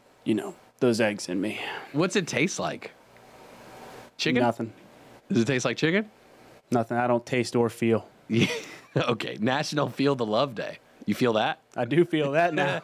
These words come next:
Speaker 2: <laughs>
Speaker 1: Now I'm back.
Speaker 2: <laughs> I just brought you back
Speaker 1: Yeah,
Speaker 2: to the
Speaker 1: you brought
Speaker 2: first
Speaker 1: me
Speaker 2: day.
Speaker 1: back,
Speaker 2: There
Speaker 1: man.
Speaker 2: it is. All right. National First Day of Peel Season. <laughs> National First Day of Peel Season. By peel, we mean facials.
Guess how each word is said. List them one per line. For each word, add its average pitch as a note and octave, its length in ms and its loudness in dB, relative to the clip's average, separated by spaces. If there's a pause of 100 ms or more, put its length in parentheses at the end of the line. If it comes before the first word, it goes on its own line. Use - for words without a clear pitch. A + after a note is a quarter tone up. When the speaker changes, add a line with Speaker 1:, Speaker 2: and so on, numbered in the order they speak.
Speaker 2:
<laughs> E3 120 -4
Speaker 1:
Now E3 220 0
I'm D3+ 80 0
back. C#3 340 -2
Speaker 2:
<laughs> F3 1600 -2
I A#3 240 0
just A#3 180 -6
brought A#3 200 2
you A#3+ 180 -2
back B3 140 -2
Speaker 1:
Yeah, F3 120 4
Speaker 2:
to D#3 60 2
the D3+ 60 0
Speaker 1:
you F#3+ 60 -2
brought G3 180 4
Speaker 2:
first F3 80 0
Speaker 1:
me G3+ 80 0
Speaker 2:
day. C4+ 60 -2
Speaker 1:
back, C#3 280 2
Speaker 2:
There F#3+ 180 0
Speaker 1:
man. F3+ 100 -2
Speaker 2:
it A3+ 100 0
is. C#3+ 80 -4
All D#3 60 2
right. D3 180 -2
National F3 440 2
First E3+ 340 0
Day E3 120 4
of C#3+ 140 -2
Peel G3 240 0
Season. - 360 0
<laughs> - 1200 2 (1500)
National E3 580 0
First E3+ 400 0
Day D#3 180 4
of C#3+ 140 -2
Peel E3+ 260 2
Season. G2 400 -2 (340)
By D3 140 2
peel, G#3 360 2
we C#3 100 4
mean B2+ 160 2
facials. - 520 -4